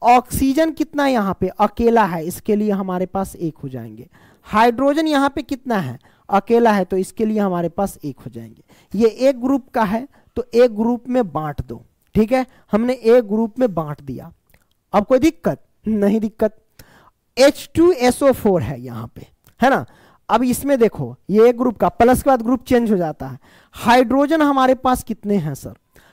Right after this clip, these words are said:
हाइड्रोजन यहाँ पे हमारे पास दो है। एस ओ फ़ोर यानी यहाँ पे ए सल्फर कितने हैं? यहाँ पे अकेला है, ठीक है। और ऑक्सीजन कितने यहाँ पे? चार है, तो हम यहाँ पे चार लिख दिए।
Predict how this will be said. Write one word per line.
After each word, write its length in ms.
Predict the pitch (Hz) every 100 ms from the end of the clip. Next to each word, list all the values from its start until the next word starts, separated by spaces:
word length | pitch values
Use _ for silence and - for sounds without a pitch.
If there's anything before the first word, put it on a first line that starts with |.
| _
हाइड्रोजन 500 | - 233 226 262 277
यहाँ 280 | 269 240 240
पे 120 | 277
हमारे 300 | 247 226 214
पास 260 | 208 226 214
दो 220 | 165 160
है। 200 | 147 131 _ _ _ _ _ _ _ _ _ _ _ _ -
एस 240 | 262 262
ओ 60 | 320
फ़ोर 300 | 262 196 165
यानी 400 | 156 220 254 330 226
यहाँ 320 | 220 220 247 254
पे 60 |
ए 220 | 247 247 247
सल्फर 540 | - 233 233 233 285
कितने 340 | - 269 277
हैं? 100 | 247
यहाँ 260 | 202 147 139
पे 80 | - -
अकेला 500 | 185 - 233 233 208
है, 200 | 127 123 _ _ _ _ -
ठीक 180 | 240 294
है। 120 | 233 - _ _
और 140 | - 233
ऑक्सीजन 520 | 247 - 269 285 311
कितने 280 | 302 285 294
यहाँ 260 | 240 190 -
पे? 160 | 147 131
चार 320 | - 220 220 190
है, 180 | 143 - _ _ -
तो 60 |
हम 80 | 214
यहाँ 180 | 208 202
पे 140 | - 226
चार 320 | 190 160 151
लिख 200 | 139 135
दिए। 260 | 123 113